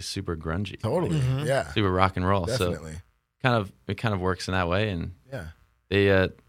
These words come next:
Speaker 1: they told us we were on the top of their list of bands they wanted to open up. So we're just like, "That's amazing."
Speaker 2: That's rad.
Speaker 1: Do
Speaker 2: I
Speaker 1: it.
Speaker 2: think it was awesome. I think that
Speaker 1: Yeah,
Speaker 2: the
Speaker 1: it turned out
Speaker 2: fans,
Speaker 1: great for
Speaker 2: yeah,
Speaker 1: us.
Speaker 2: and the fans really enjoyed it. Having, you don't want every band to sound the same.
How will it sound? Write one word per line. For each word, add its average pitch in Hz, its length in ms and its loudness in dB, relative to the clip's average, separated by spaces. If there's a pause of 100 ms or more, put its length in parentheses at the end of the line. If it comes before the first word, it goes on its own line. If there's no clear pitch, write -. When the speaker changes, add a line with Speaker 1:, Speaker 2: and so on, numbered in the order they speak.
(120)
Speaker 1:
they 95 140 0
told 98 240 2
us 92 160 -2
we 95 80 0
were 95 80 2
on 92 120 2
the 90 60 -2
top 95 200 2
of 85 60 -6
their 87 120 0
list 87 260 -2
of 80 160 -8
bands 85 280 -2
they 85 100 -4
wanted 82 280 -4
to 82 60 -6
open 82 280 -6
up. 90 180 -8
So - 160 -14
we're 80 120 -8
just - 180 -16
like, - 100 -20 (400)
"That's - 140 -20
amazing." 85 340 -6 (300)
Speaker 2:
That's 92 180 -12
rad. 98 240 -10 (420)
Speaker 1:
Do 95 80 0
Speaker 2:
I 107 40 4
Speaker 1:
it. - 80 0
Speaker 2:
think 156 180 0
it 135 60 0
was 117 160 -4
awesome. 117 360 -2
I 107 100 -6
think 127 260 -8
that 110 240 -2 (160)
Speaker 1:
Yeah, 104 140 6
Speaker 2:
the - 60 -4
Speaker 1:
it - 40 -14
turned 113 180 4
out 98 120 8
Speaker 2:
fans, 78 40 -8
Speaker 1:
great 92 200 2
for 117 100 -2
Speaker 2:
yeah, - 120 2
Speaker 1:
us. 92 80 -2
Speaker 2:
and 120 100 -4
the 120 40 -4
fans 151 340 -2
really 139 200 0
enjoyed 120 320 -2
it. 98 120 -2
Having, 110 500 -4 (420)
you 262 60 -6
don't 277 100 4
want 165 160 8
every 113 180 4
band 95 240 -4
to 87 60 -6
sound 90 240 -4
the 69 40 -8
same. 113 420 -4